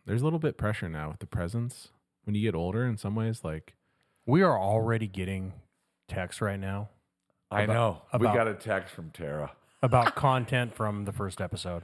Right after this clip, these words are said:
Speaker 1: Well,
Speaker 3: So, hey, speaking of, <laughs> we have to say it. We're gonna bring it up. Tara, I love you. The mailbag that you said that you do not like any kind of pie or cheesecake.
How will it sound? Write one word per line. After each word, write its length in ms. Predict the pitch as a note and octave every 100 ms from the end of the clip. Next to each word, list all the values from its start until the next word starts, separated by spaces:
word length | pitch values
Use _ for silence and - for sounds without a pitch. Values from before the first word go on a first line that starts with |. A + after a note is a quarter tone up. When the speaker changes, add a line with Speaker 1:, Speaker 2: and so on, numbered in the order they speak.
| -
Speaker 1:
Well, 280 | A2 G2+ F2+
Speaker 3:
So, 240 | - A#2+
hey, 320 | G#2+ A2+ F#2 D#2+
speaking 520 | - - B2 G2+ F#2+
of, 320 | E2 D#2+ - - - -
<laughs> 300 | E3+ - _
we 160 | G#2 G#2+
have 180 | G#2+ -
to 80 |
say 300 | D#2+ - C2
it. 140 | C#2+ B1
We're 140 | E2+ E2+
gonna 140 | D#2+
bring 200 | C#2+ C#2+
it 100 | C#2
up. 180 | C2+ - _ -
Tara, 460 | A2+ A2 A2+ A#2 -
I 120 | E2+
love 340 | D#2+ E2 D#2
you. 280 | D#2+ D#2+ D#2+ - _ _ _ _ _ _ _ _ _ _ _ _
The 120 | F2+
mailbag 760 | E2 E2 F#2+ G#2+ G#2 G2 G2+ G2
that 160 | F2
you 160 | B1 F2+
said 580 | - - D2 C#2+ D2 C#2+
that 180 | D#2 A1
you 240 | C#2 F2
do 180 | F2+ F2
not 440 | D#2+ D2+ D#2+ -
like 400 | D2 D#2 D#2+ - -
any 460 | D#2+ E2+ G2 A2+ G#2+ _ -
kind 400 | - D#2 D#2+ D#2
of 100 | - _
pie 720 | - - E2+ E2 D2+ D#2 F2 - _ _ _ _ _ _ _
or 300 | D#2+ G2+ A2 -
cheesecake. 880 | - - C#3 A#2 - D#2 A#1 -